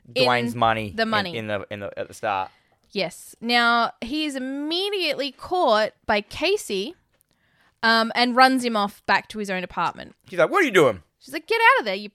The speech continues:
Speaker 1: is this,
Speaker 2: You
Speaker 1: is this,
Speaker 2: creep.
Speaker 1: is this what you're doing now? You're peeping through people's keyholes?" And then she immediately knocks on Dwayne's door, um,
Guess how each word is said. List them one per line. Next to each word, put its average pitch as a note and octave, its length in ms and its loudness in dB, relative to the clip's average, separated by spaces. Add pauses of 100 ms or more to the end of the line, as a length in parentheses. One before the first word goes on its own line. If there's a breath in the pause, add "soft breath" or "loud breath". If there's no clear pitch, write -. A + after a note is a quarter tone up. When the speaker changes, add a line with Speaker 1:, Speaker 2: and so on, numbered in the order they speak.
(180)
Speaker 1:
is B3 180 -20
this, F4 300 -6
Speaker 2:
You - 80 2
Speaker 1:
is C#4+ 60 4
this, A4 120 0
Speaker 2:
creep. - 140 -8
Speaker 1:
is E4+ 60 -4
this G#4 140 -2
what G#4+ 120 0
you're F4 100 2
doing F#4+ 240 0
now? G#4+ 160 2
You're F4 80 -4
peeping F#4 260 -4
through F#4 140 -6
people's F4+ 380 -8 (420)
keyholes?" G4 560 -2 (400 loud breath)
And C4+ 100 -2
then D4+ 60 -2
she D#4+ 160 -6
immediately F4 500 -2
knocks B3+ 300 0
on B3+ 120 -6
Dwayne's A3+ 360 -4
door, G3+ 360 0 (420 soft breath)
um, G#3 440 2